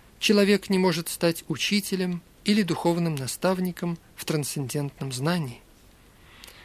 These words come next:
Все качества Господа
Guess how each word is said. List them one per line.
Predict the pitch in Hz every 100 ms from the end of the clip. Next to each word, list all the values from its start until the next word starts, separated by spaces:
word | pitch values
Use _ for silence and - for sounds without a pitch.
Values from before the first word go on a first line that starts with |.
| - - - _ - - - -
Все | - - - 165 156
качества | - 165 - - - -
Господа | 123 185 - - 175 175 180